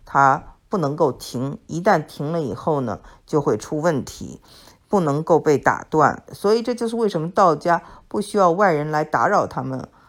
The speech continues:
会影响他们的这个，呃，修炼过程。但是呢，佛教徒呢，比尔波特说主要就是念佛嘛，念佛，尤其是净土宗，就念这个阿弥陀佛就行了。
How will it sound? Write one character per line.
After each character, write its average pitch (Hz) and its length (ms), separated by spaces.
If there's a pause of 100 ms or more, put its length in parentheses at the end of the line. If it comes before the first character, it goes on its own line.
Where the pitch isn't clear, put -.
(160)
会 - 160
影 170 180
响 190 220
他 147 180
们 143 220
的 139 160
这 143 220
个， 107 340
呃， 85 260
修 190 280
炼 180 200
过 135 220
程。 - 320 (540)
但 226 160
是 214 180
呢， 190 260 (200)
佛 - 260
教 240 240
徒 151 240
呢， 165 280 (500)
比 170 120
尔 156 120
波 160 180
特 165 180
说 151 220
主 147 160
要 135 180
就 165 140
是 147 440 (200)
念 180 240
佛 120 260
嘛， 147 300 (380)
念 175 200
佛， 147 240
尤 160 160
其 180 160
是 180 140
净 185 220
土 - 160
宗， 165 360
就 175 200
念 165 340
这 147 140
个 - 80
阿 170 140
弥 165 120
陀 165 180
佛 143 260
就 151 140
行 113 240
了。 131 260